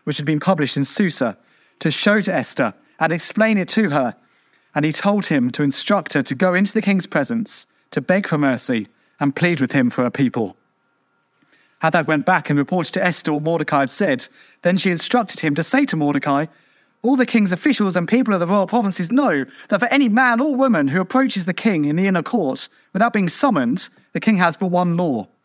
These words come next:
that they be put to death, unless the king extends the gold scepter to them and spares their lives.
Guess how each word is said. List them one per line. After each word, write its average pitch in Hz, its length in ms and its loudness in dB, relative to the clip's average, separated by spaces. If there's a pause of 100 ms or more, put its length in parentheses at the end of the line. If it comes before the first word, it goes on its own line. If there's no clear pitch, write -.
(320)
that 147 80 -2
they 151 80 2
be 156 100 0
put 196 280 -2
to 156 100 -4
death, 143 480 -2 (340)
unless 160 640 0
the 147 140 -4
king 160 340 2
extends 151 720 -2
the - 80 -2
gold 170 300 0
scepter - 340 -2
to 147 220 0
them 107 200 -4 (380)
and 139 140 -2
spares 156 460 -4
their 131 180 0
lives. 123 640 -4